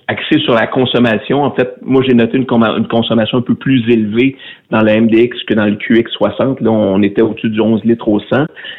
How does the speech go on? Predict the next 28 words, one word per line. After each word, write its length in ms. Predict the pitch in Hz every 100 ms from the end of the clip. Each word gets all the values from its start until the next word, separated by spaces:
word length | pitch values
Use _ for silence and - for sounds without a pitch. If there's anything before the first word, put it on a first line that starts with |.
| -
Mais 160 | 110 123 123
cela 180 | 123
dit, 440 | 110 107 131 151 - -
euh, 460 | 104 101 101 95 - -
la 200 | 98 104
M 180 | 120 117
D 80 | 113
X, 120 | 127 - - 104
euh, 140 | 98 -
que 120 | 139 107
j'ai 120 | 120
essayé 240 | 117 117 120
encore 260 | 117 110
une 80 | 101
fois, 240 | - 123
le 160 | 123 101
type 240 | - 107 -
S, 180 | 117 120 - _
était 280 | 107 - 110 -
chaussé 280 | 113 -
sur 220 | 120 101 92
du 140 | 95
vingt-neuf 460 | 98 135 - 123 120
pouces. 360 | 123 131 - - - - _ _ 104
Il 160 | 98
cogne 260 | - 131 143
pas 160 | 139
trop, 420 | 127 117 120 127